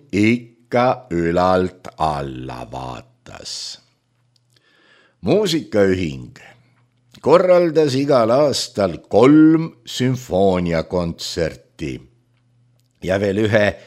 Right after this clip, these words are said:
erikontserdi, enamasti suure koori ja orkestriga.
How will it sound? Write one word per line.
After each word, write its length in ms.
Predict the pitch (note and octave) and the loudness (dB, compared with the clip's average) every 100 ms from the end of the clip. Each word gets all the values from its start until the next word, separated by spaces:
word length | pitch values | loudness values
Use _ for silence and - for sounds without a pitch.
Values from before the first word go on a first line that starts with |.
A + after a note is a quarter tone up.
| - _ _ D#3+ | -20 _ _ 0
erikontserdi, 1600 | F3 C3 D#2 C#2+ - F2 D#2 - - E2 D2 C2+ A#1 B1+ - - _ _ | 2 0 -4 -10 -8 -6 -8 -10 -10 -8 -8 -10 -16 -18 -20 -20 _ _
enamasti 760 | G#2 B2+ A#2 A2 G2 - - C#2+ | -6 -4 -4 -4 -6 -8 -12 -12
suure 600 | - B2+ C3 G2 D#2+ C2+ - | -6 -4 -2 -4 -6 -8 -8
koori 600 | A2+ C#3 C3+ A#2+ A2+ F#2 | -2 0 0 -2 -6 -2
ja 260 | F2 G#2 - | -2 -2 -4
orkestriga. 1300 | G2 F#2 - D#2+ C#2+ - - - A#1+ A1 - - | -4 -6 -12 -10 -10 -12 -14 -18 -20 -20 -20 -20